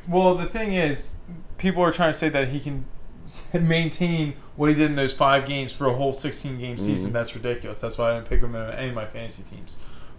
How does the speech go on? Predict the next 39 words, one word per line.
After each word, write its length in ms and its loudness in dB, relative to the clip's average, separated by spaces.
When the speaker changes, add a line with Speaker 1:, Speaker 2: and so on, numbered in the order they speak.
Speaker 1:
But 340 6
Speaker 2:
Yeah. 60 -8
Speaker 1:
I 120 6
think 180 0
he's 240 0
decent. 440 -6
Like, 140 0
I 100 4
think 160 -2
he's 120 -6
gonna 140 -6
be 80 -6
good. 180 2
I 100 2
think 180 -6
he 100 -6
makes 200 -6
stuff 260 -2
happen. 400 -4
But 160 6
it's 120 2
also 280 2
gonna, 200 -4
this 180 -4
is 120 -4
his 140 -4
second 380 -2
A 120 -10
C 200 -8
L 140 2
tear, 360 -8
so 180 -4
it 100 0
should 200 -4
be 80 -6
interesting 360 -6
to 60 -6
see 240 -6
how 520 -8